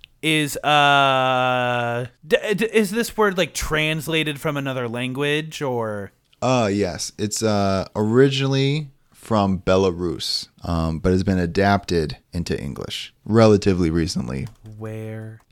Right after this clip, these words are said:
Speaker 1: Belarus? Eastern Europe, in case anyone else was curious.
Speaker 2: <laughs>
Speaker 1: Um, okay. Um, so, you know, it has some, like,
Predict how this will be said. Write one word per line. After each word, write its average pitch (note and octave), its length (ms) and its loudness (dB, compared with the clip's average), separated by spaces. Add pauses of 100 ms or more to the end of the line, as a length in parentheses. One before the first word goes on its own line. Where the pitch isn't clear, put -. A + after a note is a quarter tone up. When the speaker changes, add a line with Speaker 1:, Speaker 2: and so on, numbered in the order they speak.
(360)
Speaker 1:
Belarus? F#2+ 1700 -14 (120)
Eastern A3 460 0
Europe, D#3 460 0
in C3+ 100 -8
case C3+ 260 -6
anyone D#3 340 -4
else C#3+ 260 -4
was C3+ 140 -10
curious. B2 800 -6
Speaker 2:
<laughs> - 60 -14 (140)
Speaker 1:
Um, C3+ 600 -2 (720)
okay. F3+ 500 2 (220)
Um, C3 600 0
so, D3+ 320 2
you D3 120 -2
know, C3+ 140 -2
it B2+ 60 -4
has D3+ 200 0
some, D3+ 160 -4
like, C#3 300 -4